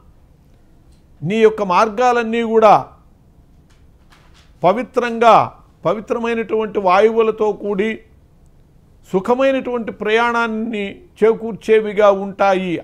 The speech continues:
అని చెప్పి వనదేవతలు ఆ-, ఆ-,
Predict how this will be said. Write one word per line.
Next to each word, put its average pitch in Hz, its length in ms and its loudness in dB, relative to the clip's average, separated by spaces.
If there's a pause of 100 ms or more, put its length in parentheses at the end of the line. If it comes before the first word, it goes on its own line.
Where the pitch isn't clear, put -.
అని 196 160 -4
చెప్పి 190 600 -8 (720)
వనదేవతలు 226 760 6
ఆ-, 185 240 6 (440)
ఆ-, 165 300 0